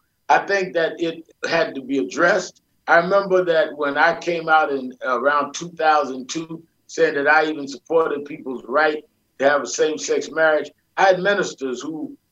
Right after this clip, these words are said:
have worked with me and been a part of National Action Network, and I preach at their churches on an annual basis, say, "I don't know if you can come this year, Reverend, 'cause some of our people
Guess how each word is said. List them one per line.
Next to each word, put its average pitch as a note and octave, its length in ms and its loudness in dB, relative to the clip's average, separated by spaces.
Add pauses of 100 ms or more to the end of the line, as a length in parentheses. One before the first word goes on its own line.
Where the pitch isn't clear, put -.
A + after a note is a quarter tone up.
have C3+ 180 2
worked F3+ 340 2
with D#3 180 -8
me D#3 380 -4
and A#2 240 -4
been D3+ 120 2
a D3 60 -2
part D3+ 420 4
of D3 80 -6
National D3 360 -2
Action C3+ 220 -8
Network, D3+ 340 -2
and B2 100 -2
I C3 120 2
preach D#3 340 -8
at C3 80 -10
their C#3 160 -2
churches C#3 540 -6 (340)
on B2+ 80 0
an C3+ 60 4
annual C#3+ 320 0
basis, C#3 480 -2
say, C#3+ 280 0 (220)
"I B2+ 120 6
don't F3 180 0
know F3+ 180 2
if F3 80 -10
you F3 80 -12
can C#3 120 -18
come F3+ 360 2
this C#3+ 220 -10
year, C#3 260 -4
Reverend, C3+ 380 -2
'cause B2 220 -8
some E3+ 200 2
of D3 120 -2
our D3+ 300 2
people C#3 440 -12